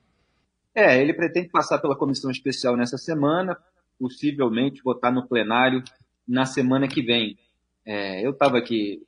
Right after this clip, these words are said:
falando de Dom Pedro, e nessa, é, carta à filha, quando ele recomenda o perfil de senador que ela deveria escolher, recomendando o honesto, moderado, que tenha mais capacidade intelectual e serviços ao Estado,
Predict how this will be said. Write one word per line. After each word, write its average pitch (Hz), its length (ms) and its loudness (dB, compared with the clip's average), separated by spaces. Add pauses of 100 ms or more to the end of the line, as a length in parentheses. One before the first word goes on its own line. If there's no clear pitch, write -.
falando 110 400 2
de 113 100 -12
Dom 107 220 -4
Pedro, 127 500 2 (520)
e 120 180 0 (100)
nessa, 117 920 2 (480)
é, 90 560 -8 (240)
carta 127 640 2
à 95 140 -6
filha, 123 540 0 (440)
quando 160 280 2
ele 117 360 4 (380)
recomenda 127 760 4
o 139 60 0
perfil 135 400 0
de 143 160 -2
senador 127 560 2
que - 60 -2
ela 117 140 0
deveria 117 300 0
escolher, 120 380 0
recomendando 143 540 2
o 135 60 4
honesto, 117 580 2
moderado, 113 760 2
que 123 120 -10
tenha 135 300 -2
mais 127 180 -2
capacidade 117 680 -2
intelectual 113 840 -2
e 120 60 0
serviços 117 560 -8
ao 104 100 -6
Estado, 131 520 2